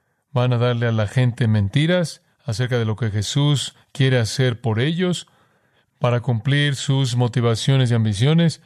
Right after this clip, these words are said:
y cuando resulta que eso no sucede, van a odiar a Jesús por ello. La diferencia fue que Pedro no odió a Jesús, él lo amaba. Jesús le dice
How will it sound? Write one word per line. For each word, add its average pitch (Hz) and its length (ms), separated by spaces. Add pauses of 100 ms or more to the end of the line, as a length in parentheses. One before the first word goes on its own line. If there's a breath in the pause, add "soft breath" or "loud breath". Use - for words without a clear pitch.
(140)
y 127 80
cuando 120 380
resulta 123 640
que 117 380
eso 123 360
no 117 140
sucede, 135 600 (520 soft breath)
van 120 520 (440)
a 120 100
odiar 120 320
a 113 80
Jesús 107 400
por 107 200
ello. 98 320 (2000)
La 123 100
diferencia 117 460
fue 107 360 (680)
que 127 120
Pedro 135 320
no 117 160
odió 113 240
a 101 40
Jesús, 107 600 (680)
él 113 120
lo 110 80
amaba. 104 460 (1700)
Jesús 135 640
le 117 160
dice 123 500